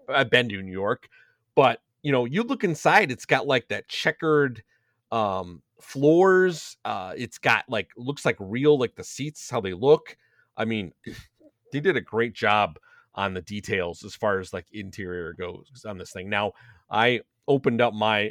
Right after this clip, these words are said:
uh, R sixteens and I put figures in all of mine, um, too, as well. Uh, but, uh, when I had them open, uh, I just, like, uh,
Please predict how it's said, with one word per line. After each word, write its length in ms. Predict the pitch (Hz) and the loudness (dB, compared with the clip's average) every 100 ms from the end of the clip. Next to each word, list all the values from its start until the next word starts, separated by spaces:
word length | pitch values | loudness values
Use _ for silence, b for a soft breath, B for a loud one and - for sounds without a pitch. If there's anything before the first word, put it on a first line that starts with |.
| - | -6
uh, 180 | 98 92 | -8 -6
R 160 | 107 | -6
sixteens 560 | 104 110 - 110 98 95 | -8 -10 -14 -12 -10 -8
and 80 | 98 | -6
I 100 | 98 | -6
put 200 | - 101 | -8 -12
figures 480 | - 120 101 92 101 | -8 -8 -8 -10 -10
in 60 | |
all 220 | 95 90 | -10 -10
of 120 | 92 95 | -12 -10
mine, 360 | 95 95 87 _ b b b - | -10 -8 -12 _ b b b -8
um, 500 | 98 92 87 85 85 _ _ _ _ _ | -4 -2 -4 -8 -18 _ _ _ _ _
too, 300 | - 151 98 | 0 2 2
as 140 | 101 101 | -4 -2
well. 440 | 113 104 82 - _ _ _ | 2 2 0 -6 _ _ _
Uh, 460 | 92 92 87 85 - - _ _ _ 123 113 | -12 -8 -6 -8 -10 -14 _ _ _ -8 -4
but, 280 | 98 - | -4 -4
uh, 220 | 98 85 - _ - 131 | -4 -4 -8 _ -20 -8
when 160 | 120 | -2
I 60 | 113 | 0
had 160 | 131 107 | 0 0
them 120 | 104 | 4
open, 540 | 160 156 107 98 101 _ - | 4 4 0 0 -8 _ -10
uh, 260 | 110 98 95 - - | -6 -6 -8 -12 -14
I 80 | 110 | -12
just, 280 | 104 - | -14 -10
like, 180 | 104 101 _ | -10 -10 _
uh, 100 | - | -20